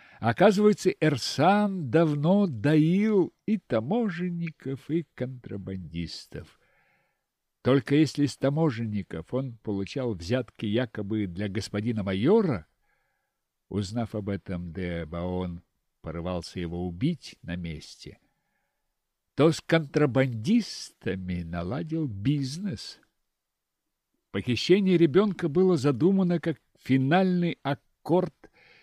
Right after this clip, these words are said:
перед отставкой. Контракт заканчивался, и Эрсан решил, что заработал достаточно для безбедной жизни.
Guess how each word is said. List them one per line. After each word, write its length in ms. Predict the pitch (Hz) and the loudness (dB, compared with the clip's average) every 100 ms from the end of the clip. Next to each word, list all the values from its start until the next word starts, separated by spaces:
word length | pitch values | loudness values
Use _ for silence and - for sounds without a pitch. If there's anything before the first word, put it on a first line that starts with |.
| _ | _
перед 300 | - 120 135 | -6 -4 -2
отставкой. 920 | 113 - - - 82 - _ 73 - _ _ | -4 -8 -14 -8 -10 -10 _ -16 -16 _ _
Контракт 560 | - 98 85 104 135 - | -4 -4 -6 -6 -8 -6
заканчивался, 1160 | 92 101 98 - 196 180 - 165 165 - 156 - _ _ _ _ | -8 -8 -8 -8 -6 -8 -8 -8 -8 -8 -10 -10 _ _ _ _
и 180 | - 113 | -2 2
Эрсан 560 | 107 95 - 147 170 160 | 2 -2 -2 0 0 0
решил, 580 | 135 131 - 160 165 160 | -2 -2 -4 -2 -2 -2
что 480 | - - 123 123 | -10 -12 -10 -8
заработал 800 | 104 104 110 107 107 160 - 135 | -6 -4 -4 -4 -2 -4 -4 -8
достаточно 1080 | 104 98 - - 143 160 - 143 - - 127 | -6 -8 -10 -8 -4 -4 -6 -12 -12 -10 -10
для 180 | 113 107 | -6 -8
безбедной 580 | 107 92 85 92 90 90 | -6 -6 -6 -6 -6 -10
жизни. 540 | - 67 76 67 - | -10 -16 -18 -20 -20